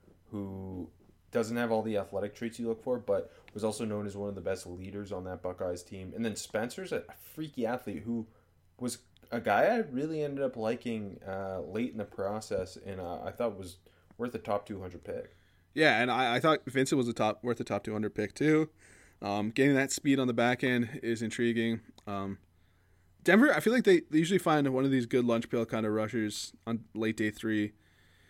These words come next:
Speaker 2: that, like, maybe don't come in and have terrific careers, but always contribute. I can see that being with Jonathan Cooper again. And, and yeah, Spencer's definitely intriguing. Uh, I, I think,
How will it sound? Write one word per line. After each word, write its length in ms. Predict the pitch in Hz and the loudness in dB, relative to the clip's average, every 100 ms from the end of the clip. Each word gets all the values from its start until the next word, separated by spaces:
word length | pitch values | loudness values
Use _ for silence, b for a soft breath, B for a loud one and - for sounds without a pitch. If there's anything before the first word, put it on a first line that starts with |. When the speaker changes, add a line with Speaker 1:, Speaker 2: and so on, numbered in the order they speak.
| b - | b 6
Speaker 2:
that, 80 | |
like, 160 | 190 180 | 8 10
maybe 180 | 185 196 | 8 8
don't 140 | 208 | 6
come 160 | 196 180 | 6 6
in 80 | 175 | 8
and 100 | 170 | 6
have 180 | 135 | 4
terrific 360 | - 139 139 151 | 2 2 2 0
careers, 260 | 143 151 147 | 2 2 4
but 80 | |
always 180 | 107 117 | 2 2
contribute. 540 | - 117 - 101 113 113 | 0 -6 -4 0 0 0
I 100 | 110 | 0
can 140 | 117 | -2
see 140 | - | 0
that 220 | 107 101 - | 2 2 0
being 260 | 101 98 - | -4 -4 -6
with 180 | 104 104 | -8 -6
Jonathan 240 | 101 98 | -6 -8
Cooper 320 | - 104 95 | -8 -6 -6
again. 480 | 85 92 98 95 98 _ b b b b b b b | -6 -6 -4 -6 -8 _ b b b b b b b
And, 280 | 101 101 110 | -4 0 2
and 100 | 120 | 6
yeah, 160 | 127 101 | 6 4
Spencer's 400 | - 143 143 117 | 0 0 0 0
definitely 300 | 113 123 104 | 0 0 -2
intriguing. 500 | - 107 98 92 90 | -2 -4 -2 -6 -6
Uh, 300 | 101 92 85 | -6 -6 -6
I, 240 | 87 104 | -6 -6
I 40 | - | 0
think, 260 | - 185 | 2 2